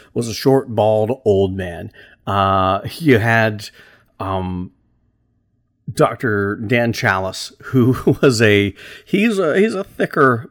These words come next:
built guy with a big bushy porn star mustache. Uh, you know, guys like Tom Selleck and Burt Reynolds had in the seventies and eighties. Uh, it wasn't my idea of,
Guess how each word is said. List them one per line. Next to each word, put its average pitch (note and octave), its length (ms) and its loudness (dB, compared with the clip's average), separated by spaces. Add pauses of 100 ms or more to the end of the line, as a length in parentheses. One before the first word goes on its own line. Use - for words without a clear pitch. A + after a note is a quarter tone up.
(100)
built A#2 400 0 (140)
guy A2 500 2 (300)
with G#2 360 2
a G2 80 0
big B2 260 0
bushy A2+ 540 0
porn C#3+ 340 -6
star A2 380 2
mustache. G#2+ 920 -2 (360)
Uh, F2 580 -4 (520)
you B2 120 -2
know, A2 340 -2 (280)
guys A2 260 -2
like G#2+ 140 -4
Tom G#2+ 260 -4
Selleck G#2+ 320 -4
and G#2 100 -4
Burt G#2 180 -4
Reynolds G#2+ 340 -4
had B2+ 280 -2
in A#2+ 80 -4
the A2 60 -2
seventies D3 500 -6
and B2+ 80 0
eighties. A#2+ 380 -2 (1040)
Uh, G#2 320 4
it C#3+ 80 4
wasn't D3+ 520 2
my A#2 400 2
idea G#2 580 0
of, G#2 340 2